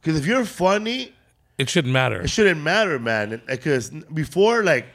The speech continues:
Speaker 1: if I had an opener and he'll do, like, a, a, a, a, a hardcore dick joke, and, and if it was hil-, hilarious, I would not say nothing.
Speaker 2: Right.
Speaker 1: But if it was like, "Ah, oh," and there was more oohs than a laugh,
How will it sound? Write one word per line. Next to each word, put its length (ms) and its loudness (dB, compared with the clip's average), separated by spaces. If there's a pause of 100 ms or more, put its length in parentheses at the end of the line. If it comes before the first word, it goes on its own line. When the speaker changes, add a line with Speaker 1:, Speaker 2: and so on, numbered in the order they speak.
(540)
Speaker 1:
if 120 -6
I 60 2
had 140 2
an 80 2
opener 500 -2
and 160 -6
he'll 140 0
do, 200 -6
like, 240 -2
a, 60 -6
a, 320 -2
a, 380 -2
a, 460 -10
a 40 -2
hardcore 580 -2
dick 220 -8
joke, 320 -6 (960)
and, 160 -6
and 180 0
if 120 2
it 40 6
was 160 6
hil-, 260 0
hilarious, 1600 -8 (1200)
I 80 2
would 180 2
not 180 0
say 220 -8
nothing. 440 -16 (120)
Speaker 2:
Right. 340 -2 (380)
Speaker 1:
But 120 0
if 160 -2
it 40 -4
was 120 -2
like, 160 2
"Ah, 920 4
oh," 800 4
and 200 -8
there 80 0
was 120 0
more 180 2
oohs 460 2
than 100 -8
a 60 -6
laugh, 420 -4